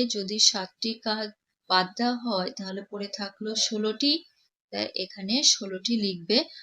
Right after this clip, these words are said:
তোমরা এই অঙ্কটা কিভাবে করবে? এখানে তো তিন আছে, পাশের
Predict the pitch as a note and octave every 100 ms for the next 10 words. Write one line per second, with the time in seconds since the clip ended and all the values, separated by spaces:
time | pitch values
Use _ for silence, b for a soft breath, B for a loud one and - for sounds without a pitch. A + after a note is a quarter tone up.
0 | B - A3+ A#3 A#3+ - A3 B3 - _
1 | _ _ _ G#3+ G#3 A3 A3 A3+ A3+ G#3
2 | G#3 A3 A3 G#3 A#3 C4 G3+ - G3+ G3+
3 | A#3+ - A#3+ A#3+ A#3+ A#3 G#3 G#3 - -
4 | G#3